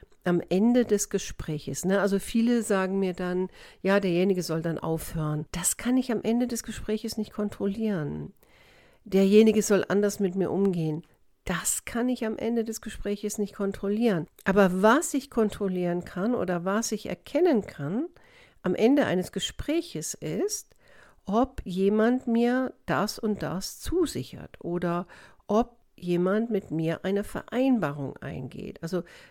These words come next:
das ist immer so das Ziel. Was ist das Ziel am Ende des Gespräches? Und natürlich sollte das Ziel auch realistisch sein.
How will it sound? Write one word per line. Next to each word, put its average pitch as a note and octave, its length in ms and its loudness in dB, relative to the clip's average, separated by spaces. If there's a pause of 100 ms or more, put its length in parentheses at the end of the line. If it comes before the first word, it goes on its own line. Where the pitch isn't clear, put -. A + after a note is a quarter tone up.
(120)
das A#3 240 -2
ist C#4 120 -4
immer C4 240 4
so A3+ 140 0
das G#3+ 360 -2
Ziel. F3+ 520 2
Was F3 220 0
ist C#4 200 -2
das - 280 -4
Ziel A3 540 0
am F#3 200 -4
Ende G#3+ 340 0
des G#3+ 200 -6
Gespräches? - 680 -6 (300)
Und G#3+ 200 2
natürlich G#3 920 0 (960)
sollte A3 440 6
das F#3+ 300 -2
Ziel G3 340 0
auch - 220 -4
realistisch D#3 640 -4
sein. C#3 400 -6